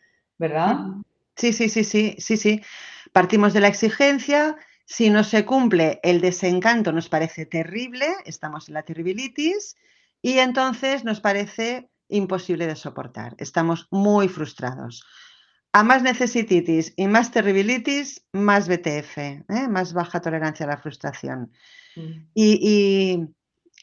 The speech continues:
Speaker 2: fíjate, Nadia, que simplemente escuchando las conversaciones de la gente te das cuenta de que, de que se vive en un estado constante de B T F, cuyas causas atribuimos a lo exterior, ¿eh? Eh, eh,
Speaker 1: Mm.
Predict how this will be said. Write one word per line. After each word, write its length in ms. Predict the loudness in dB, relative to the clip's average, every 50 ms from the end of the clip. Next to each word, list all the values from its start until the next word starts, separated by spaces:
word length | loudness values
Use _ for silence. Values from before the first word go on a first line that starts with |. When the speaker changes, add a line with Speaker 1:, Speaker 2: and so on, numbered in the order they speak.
| -20 -20 _
Speaker 2:
fíjate, 460 | _ -4 -2 2 4 4 4 4 4
Nadia, 340 | 6 6 6 6 4 0 -2
que 200 | -2 -2 -2 -2
simplemente 580 | -2 -4 -6 -6 -4 -2 -2 -2 -2 -2 -2 -4
escuchando 480 | -6 -4 -6 -6 -6 -4 -6 -4 -4
las 160 | -4 -4 -4 -6
conversaciones 640 | -6 -8 -8 -8 -8 -10 -10 -8 -6 -6 -6 -6
de 100 | -6 -6
la 120 | -6 -6 -6
gente 360 | -6 -6 -6 -6 -6 -6 -8
te 120 | -8 -6
das 200 | -6 -6 -8 -10
cuenta 320 | -12 -12 -12 -8 -8 -8 -8
de 140 | -8 -10 -10
que, 260 | -8 -10 -10 -10 -12 _
de 160 | -14 -14 -14
que 100 | -14 -16
se 160 | -14 -12 -10
vive 380 | -8 -8 -4 -2 -2 -4 -4 -6 _ _ _ _ _ _ _
en 140 | 0 2 4
un 80 | 4
estado 500 | 2 2 2 0 0 2 0 -2 -2 -4 _
constante 760 | -4 -2 -2 -2 -4 -2 -2 0 0 0 -2 -4 -4 -6 -6
de 160 | -4 -2 -2
B 120 | 0 0 -2
T 200 | -2 -4 -4 -4
F, 380 | -6 -6 -4 -4 -4 -4 -4 -8 _ _ _ _ _ _ _ _ _ _ _ _ _ _ _ _
cuyas 400 | 2 4 6 6 6 4 2 2
causas 400 | 2 2 2 2 2 0 0 0
atribuimos 640 | 0 -2 0 0 0 0 0 -2 -2 -2 -4 -4 -4
a 80 | -4 -2
lo 80 | -2 -4
exterior, 520 | -6 -6 -4 -4 -2 0 0 -2 -2 -2
¿eh? 220 | -4 -4 -4 -4 -4
Eh, 280 | -4 -4 -6 -6 -8 -10
eh, 380 | -10 -10 -10 -10 -10 -10 -12
Speaker 1:
Mm. 180 | -12 -14 -18 -20